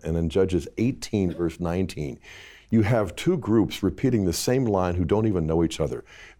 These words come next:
"Be to me a father and a priest." Judges eighteen, "Be to us a father and a priest." Well, which is it? Do you want him to be a father or a priest? Well, obviously for them, it's interchangeable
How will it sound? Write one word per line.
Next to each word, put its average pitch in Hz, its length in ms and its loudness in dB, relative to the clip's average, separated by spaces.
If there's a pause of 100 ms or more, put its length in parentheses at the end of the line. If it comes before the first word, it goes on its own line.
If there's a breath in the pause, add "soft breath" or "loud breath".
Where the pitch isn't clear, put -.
"Be 175 260 4
to - 160 0
me 101 480 4
a 87 80 -2
father 104 440 0
and 85 180 -2
a 82 40 -2
priest." - 580 -6 (580 soft breath)
Judges 87 320 0
eighteen, 92 420 0
"Be 113 180 4
to 120 200 2
us 131 340 -2
a 90 80 -4
father 78 400 -2
and 73 120 -8
a 69 40 -10
priest." - 420 -10 (360 soft breath)
Well, 117 200 4
which 131 300 0
is 120 140 2
it? 69 120 -4
Do 101 100 -2
you 107 80 4
want 120 340 2 (180)
him 117 120 2
to 107 80 2
be 104 120 2
a 92 60 2
father 139 360 0
or 101 180 0
a 92 60 0
priest? - 440 -4 (380 soft breath)
Well, 127 200 0
obviously 139 500 2
for 101 180 0
them, 87 400 0
it's 117 200 -2
interchangeable 120 880 0